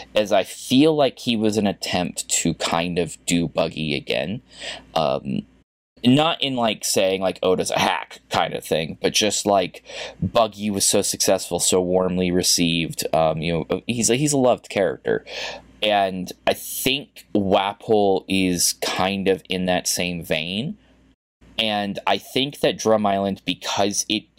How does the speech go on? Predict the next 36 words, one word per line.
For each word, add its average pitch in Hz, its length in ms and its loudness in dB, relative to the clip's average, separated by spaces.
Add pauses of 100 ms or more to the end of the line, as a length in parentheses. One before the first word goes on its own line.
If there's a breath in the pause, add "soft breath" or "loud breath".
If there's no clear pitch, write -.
it's 98 200 -4
focused 95 440 -2
on 92 100 0
so 92 220 -2
many 87 200 -4
themes 90 640 -2
and 90 160 -6
it's 85 200 -6
doing 95 400 0
a 92 40 2
lot 90 220 4
of 87 140 -8
groundwork, 87 760 -2 (380 loud breath)
um, 87 540 0
stuff - 400 0
that 95 160 -4
doesn't 98 280 -4
pay 95 200 0
off 101 180 2
until 90 320 -2
Wano, 82 580 0
even, 78 360 0
when 82 100 -4
you 87 100 -2
think 90 240 -4
about - 300 2
just - 160 -6
the - 80 -6
introduction 85 540 -2
of 80 80 -6
the - 80 -12
human-human 87 560 -2
fruit - 300 -2
as - 100 -4
a - 40 -6
concept. - 560 0